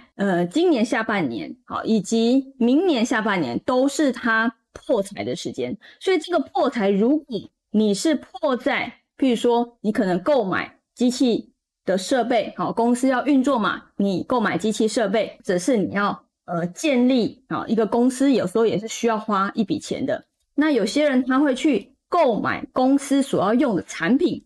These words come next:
来去做销售，所以购买这个产品，其实这些东西都叫做资产类。好，资产类的东西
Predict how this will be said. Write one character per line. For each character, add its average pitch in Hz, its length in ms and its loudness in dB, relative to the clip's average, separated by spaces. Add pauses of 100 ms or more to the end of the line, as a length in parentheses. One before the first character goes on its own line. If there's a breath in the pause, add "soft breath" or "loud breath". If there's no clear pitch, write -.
来 165 100 -2
去 202 120 -2
做 226 140 0
销 214 300 -2
售， - 320 -4 (300 loud breath)
所 339 80 2
以 320 40 2
购 381 240 0
买 247 280 0
这 - 120 -4
个 233 160 -2
产 196 380 0
品， 277 260 -2
其 196 160 -2
实 196 140 2
这 269 160 0
些 247 160 0
东 226 220 0
西 220 160 2
都 214 160 2
叫 208 180 0
做 196 200 0
资 220 300 0
产 - 360 -8
类。 190 260 -4 (300)
好， - 160 -12 (180 loud breath)
资 - 120 -14 (100)
产 196 180 -2
类 277 140 2
的 226 100 2
东 240 180 2
西 233 420 0